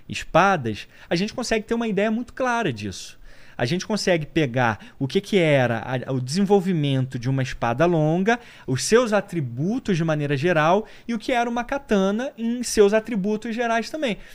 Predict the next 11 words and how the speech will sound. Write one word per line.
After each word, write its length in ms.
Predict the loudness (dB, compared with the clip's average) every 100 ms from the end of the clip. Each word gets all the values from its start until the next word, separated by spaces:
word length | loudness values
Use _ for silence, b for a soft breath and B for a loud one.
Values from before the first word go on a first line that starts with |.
| B B
Agora, 300 | 2 6 8
eu 80 | 6
deixo 400 | 6 4 2 -2
claro 380 | 2 2 4 2
pra 160 | 2
galera, 400 | 2 2 0 -2 -2
é 80 | -2
a 40 |
minha 240 | 0 0 0
opinião, 520 | 0 -2 0 -2 -6 -14 b b b b b
né? 280 | 4 4